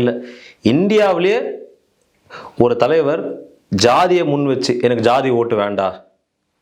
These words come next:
நான் ஜாதியை முன் வச்சு நான் ஓட்டு கேட்க மாட்டேன், நான் ஜாதிக்கு,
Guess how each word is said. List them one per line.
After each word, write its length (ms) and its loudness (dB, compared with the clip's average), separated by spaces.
நான் 160 0
ஜாதியை 300 0
முன் 200 0
வச்சு 200 -4
நான் 140 -2
ஓட்டு 180 -4
கேட்க 180 -4
மாட்டேன், 260 -4
நான் 160 0
ஜாதிக்கு, 380 0